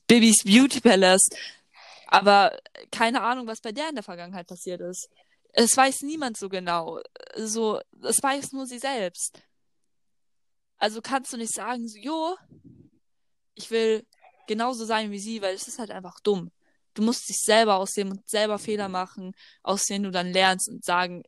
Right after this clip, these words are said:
"Ey, das hab ich vielleicht jetzt echt scheiße gemacht, aber ich lerne jetzt gerade draus, dass ich sowas halt einfach nicht mehr mache", sondern dass ich jetzt halt sage, "Jo, ich hab aus dem Fehler gelernt und ich w-, werde es jetzt anders machen."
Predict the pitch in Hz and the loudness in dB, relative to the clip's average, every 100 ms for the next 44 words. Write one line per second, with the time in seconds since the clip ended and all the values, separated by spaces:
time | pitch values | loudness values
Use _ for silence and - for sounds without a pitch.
0 | - 214 226 240 - _ _ _ _ _ | -6 -4 -4 -6 -10 _ _ _ _ _
1 | 233 240 233 - 202 196 190 - 220 - | -4 -2 -4 -4 -6 -8 -8 -6 -6 -6
2 | - - 226 247 - 220 202 220 208 - | -10 0 2 4 2 0 -2 -4 -4 -8
3 | - - _ _ _ _ _ _ - 190 | -18 -20 _ _ _ _ _ _ -10 -8
4 | - 214 233 247 208 - 185 185 190 185 | -2 0 2 0 -4 -6 -4 -4 -4 -8
5 | 180 190 - 196 - - 240 247 - - | -8 -6 -10 -12 -8 -6 0 0 0 -6
6 | 185 185 190 247 233 190 185 190 202 196 | -8 -6 -6 -4 -4 -2 -4 -6 -8 -6
7 | 180 180 202 _ _ _ _ _ _ _ | -4 -4 -6 _ _ _ _ _ _ _
8 | _ _ 196 208 196 220 214 - 208 196 | _ _ -6 -4 0 0 0 -2 -4 0
9 | 196 196 196 208 262 277 - 214 233 226 | 0 0 -4 -2 -2 -4 -8 -6 -4 -4
10 | 196 185 208 185 190 196 220 196 180 - | -8 -8 -6 -4 -4 -2 -4 -8 -12 -12
11 | 190 190 190 202 190 180 - 196 175 180 | -8 0 4 4 4 -2 -2 0 0 -4
12 | 170 175 - 175 | -6 -8 -10 -16